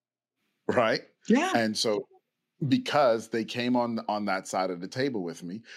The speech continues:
Speaker 1: and they shared, right? And they said, "Hey, let's go through this thing together and let's look at this and let us be on your side."
Speaker 2: Totally. It reminds me of a client I'm working with. They're in the software business. They sell into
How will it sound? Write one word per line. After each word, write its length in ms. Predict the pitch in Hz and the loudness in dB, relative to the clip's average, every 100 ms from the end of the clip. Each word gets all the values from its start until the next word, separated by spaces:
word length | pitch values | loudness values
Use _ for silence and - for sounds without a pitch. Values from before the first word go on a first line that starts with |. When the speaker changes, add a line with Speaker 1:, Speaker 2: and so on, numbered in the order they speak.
| - | -8
Speaker 1:
and 180 | 92 90 | -6 -4
they 160 | 90 | -2
shared, 460 | - 147 117 64 - _ _ - | -2 -2 -2 -4 -12 _ _ -4
right? 260 | 85 117 - | -2 -2 -6
And 120 | 87 | -10
they 60 | |
said, 200 | 85 92 | -8 -6
"Hey, 160 | 131 113 | -6 -6
let's 180 | 85 95 | -6 -8
go 180 | - 92 | -6 -8
through 300 | - 92 90 | -6 -8 -6
this 320 | 87 85 - | -8 -8 -8
thing 360 | 90 85 80 80 _ _ _ - | -6 -6 -8 -16 _ _ _ -8
together 520 | 98 104 101 53 - | -2 -2 -2 -10 -10
and 200 | 85 80 | -10 -8
let's 260 | 82 - 82 | -10 -10 -8
look 200 | 87 - | -8 -10
at 120 | - | -12
this 200 | 71 - | -14 -12
and 120 | 78 127 | -8 -2
let 180 | 131 - | -2 2
us 200 | 139 123 | 0 0
be 260 | 113 123 123 | -4 -4 -2
on 400 | 107 101 104 - _ _ _ _ | -4 -4 -8 -14 _ _ _ _
your 320 | 90 95 85 | -4 0 0
side." 420 | - 78 57 - _ _ _ - | 0 -4 -4 -12 _ _ _ -2
Speaker 2:
Totally. 340 | 170 135 123 _ _ _ - - - _ | 0 0 -6 _ _ _ -18 -18 -18 _
It 240 | - 185 190 | -2 0 2
reminds 440 | 185 202 220 185 | 0 0 -2 -4
me 140 | 208 190 | -4 -2
of 100 | 165 | -2
a 60 | |
client 340 | 170 190 202 170 | -4 -6 -4 -2
I'm 120 | 170 | -2
working 280 | 175 175 175 | -2 -2 -2
with. 180 | 165 | -2
They're 120 | 165 165 | -4 -4
in 80 | |
the 60 | 151 | -2
software 400 | - 160 - 151 | 0 -2 -4 -6
business. 400 | 139 147 151 - | -4 -6 -4 -2
They 100 | 160 | 0
sell 320 | - 180 170 | -2 -2 -2
into 480 | 165 151 156 143 | -2 -2 -2 -4